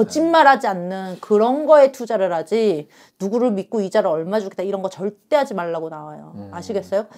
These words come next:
Speaker 2: 네.
Speaker 1: 투자 면에 있어서는 교과서적으로 생각을 하라고 나옵니다.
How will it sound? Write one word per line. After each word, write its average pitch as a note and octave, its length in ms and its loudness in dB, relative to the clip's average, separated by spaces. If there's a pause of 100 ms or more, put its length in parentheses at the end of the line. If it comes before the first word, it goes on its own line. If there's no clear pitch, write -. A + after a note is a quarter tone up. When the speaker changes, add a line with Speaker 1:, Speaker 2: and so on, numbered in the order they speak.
(100)
Speaker 2:
네. F#3 160 -14
Speaker 1:
투자 G4 340 4
면에 D4 240 2
있어서는 A3 480 -4
교과서적으로 G#3+ 800 -2
생각을 G#3 400 -6
하라고 F#3+ 340 -10
나옵니다. D3+ 600 -14